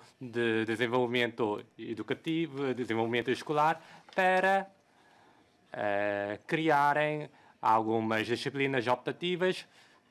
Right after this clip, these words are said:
ligadas à área técnico-profissional, de modo a proporcionar ou criar condições aos seus estudantes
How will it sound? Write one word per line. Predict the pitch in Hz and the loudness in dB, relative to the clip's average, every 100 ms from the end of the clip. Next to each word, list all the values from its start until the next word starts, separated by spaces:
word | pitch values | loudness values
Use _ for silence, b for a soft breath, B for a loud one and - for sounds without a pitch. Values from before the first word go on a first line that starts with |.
| _ | _
ligadas | 160 165 151 151 151 156 - - _ 185 | -2 2 4 4 4 2 0 -14 _ -6
à | 139 135 135 139 139 B B | 2 4 6 4 2 B B
área | 131 127 127 127 127 | 4 6 4 2 0
técnico-profissional, | - 131 127 123 127 131 127 143 - 143 127 113 120 - _ b b b _ _ _ _ _ _ _ - | 0 -2 0 0 0 0 -6 -8 -8 -2 2 2 0 -6 _ b b b _ _ _ _ _ _ _ -18
de | - 98 | -10 0
modo | 110 110 113 120 | 2 4 2 0
a | 139 - _ 120 110 107 - b b _ | -2 -8 _ -2 0 0 -4 b b _
proporcionar | - 139 151 - 160 151 123 104 - - | -8 -6 -6 -2 -2 2 2 2 0 0
ou | 110 104 | 0 0
criar | 127 139 | 0 0
condições | 135 139 131 - 131 117 117 | 0 0 -2 0 2 2 2
aos | 107 101 - | 2 2 -4
seus | - - 123 120 | -10 -2 0 0
estudantes | 151 160 170 175 180 | -2 0 0 -2 -6